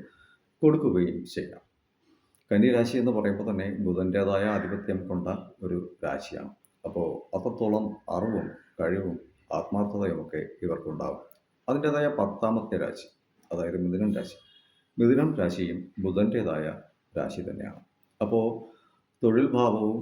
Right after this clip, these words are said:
അതുപോലെ ജന്മഭാവവും ബുധൻ ആധിപത്യം കൊണ്ട രാശിയാണ്. അപ്പോ ഇങ്ങനെ വരുന്ന നിങ്ങൾക്ക് മറ്റൊരാളെ ചതിക്കുവാനോ വഞ്ചിക്കുവാനോ പറ്റിക്കുവാനോ കഴിയുമോ? നിങ്ങൾ ആരെയെങ്കിലും ചതിച്ചിട്ടുണ്ടോ?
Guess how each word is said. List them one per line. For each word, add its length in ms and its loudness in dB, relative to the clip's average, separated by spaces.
അതുപോലെ 360 2
ജന്മഭാവവും 920 -2
ബുധൻ 280 2
ആധിപത്യം 520 0
കൊണ്ട 220 -4
രാശിയാണ്. 580 -6
അപ്പോ 160 -4
ഇങ്ങനെ 340 2
വരുന്ന 360 0
നിങ്ങൾക്ക് 440 0
മറ്റൊരാളെ 600 4
ചതിക്കുവാനോ 640 -2
വഞ്ചിക്കുവാനോ 600 -2
പറ്റിക്കുവാനോ 680 -8
കഴിയുമോ? 420 -6
നിങ്ങൾ 280 2
ആരെയെങ്കിലും 520 0
ചതിച്ചിട്ടുണ്ടോ? 640 -6